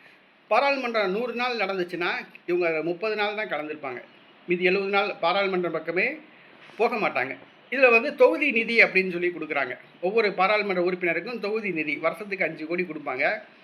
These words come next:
இந்த அஞ்சு கோடியை கொண்டு போய் ஒப்பந்ததாரர்கிட்ட ஒப்படைச்சிருவாங்க. இந்த மாதிரி இந்த ஊர்ல சமுதாய கூடம் கட்டணும்,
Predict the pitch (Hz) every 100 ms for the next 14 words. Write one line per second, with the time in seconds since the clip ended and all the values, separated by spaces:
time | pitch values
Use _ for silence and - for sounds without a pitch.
0 | - - - 185 202 202 226 254 262 269
1 | 254 220 214 208 220 240 190 220 233 208
2 | 196 175 170 156 160 - 185 160 156 135
3 | 135 - 170 180 185 208 180 156 - -
4 | _ 180 185 190 190 185 156 143 - 180
5 | 208 170 151 147 143 123 147 151